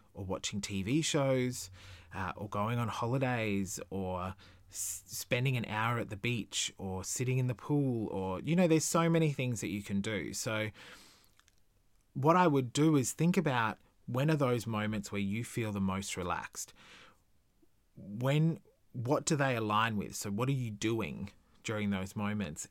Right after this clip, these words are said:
And then actively put those into your routine. So actively have moments where you can really zone out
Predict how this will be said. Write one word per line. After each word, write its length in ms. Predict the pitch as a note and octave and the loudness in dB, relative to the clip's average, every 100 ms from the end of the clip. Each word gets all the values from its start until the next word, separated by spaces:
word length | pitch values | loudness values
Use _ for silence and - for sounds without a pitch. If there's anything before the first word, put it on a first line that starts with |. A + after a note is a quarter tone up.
| - | 2
And 160 | C#3 | 6
then 180 | D#3 D#3+ - | 6 4 0
actively 640 | B2 D#3 - D#3+ C3 B2 A#2 | 0 0 2 2 2 -2 -4
put 320 | - D#3 - | -2 -4 -2
those 260 | A#2 A2+ - | -4 -4 -4
into 400 | B2+ C#3 - A2+ | 0 0 0 -4
your 140 | G#2 | -4
routine. 680 | G2 G2 - D3 G2+ B1+ F#2 - - - - | -4 -4 -4 -2 -2 -4 -8 -12 -18 -18 -6
So 140 | - - | -6 -2
actively 480 | C#3+ - D#3 C#3+ A#2 | -2 0 0 2 0
have 540 | - - C3 B2+ A#2 - - - - | 0 2 4 4 0 -6 -18 -20 -4
moments 640 | B2+ B2 B2+ C#3 B2 - - | 2 4 4 2 0 -2 -4
where 120 | A2 | -4
you 320 | G#2 A#2 B2+ | -4 -4 -4
can 520 | - A#2+ A2 G2 G2+ - _ _ _ - - | -6 -4 0 2 0 -2 _ _ _ -20 -6
really 480 | A#2 D#3 F#3 F3 B2+ | 4 8 8 6 4
zone 300 | A2+ G#2+ G#2+ | 0 -2 -2
out 460 | A2 G2 - - | -2 -2 -4 -8